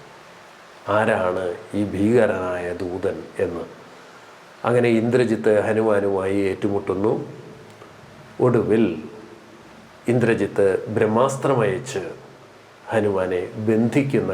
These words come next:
കാഴ്ച നാം കാണുന്നു. ബ്രഹ്മാസ്ത്രത്താൽ ബന്ധിതനായ ഹനുമാൻ മനസ്സിൽ ശ്രീരാമ നാമം മാത്രമാണ്,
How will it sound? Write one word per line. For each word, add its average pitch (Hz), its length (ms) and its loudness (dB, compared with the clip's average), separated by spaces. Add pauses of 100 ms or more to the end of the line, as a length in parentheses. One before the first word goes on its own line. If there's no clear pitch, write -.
കാഴ്ച 87 320 0 (300)
നാം 87 160 -2 (120)
കാണുന്നു. 85 460 -2 (1300)
ബ്രഹ്മാസ്ത്രത്താൽ 104 800 2 (120)
ബന്ധിതനായ 107 640 2 (160)
ഹനുമാൻ 98 400 0 (1080)
മനസ്സിൽ 107 400 2 (1040)
ശ്രീരാമ 113 560 2 (920)
നാമം 107 320 2 (120)
മാത്രമാണ്, 101 680 0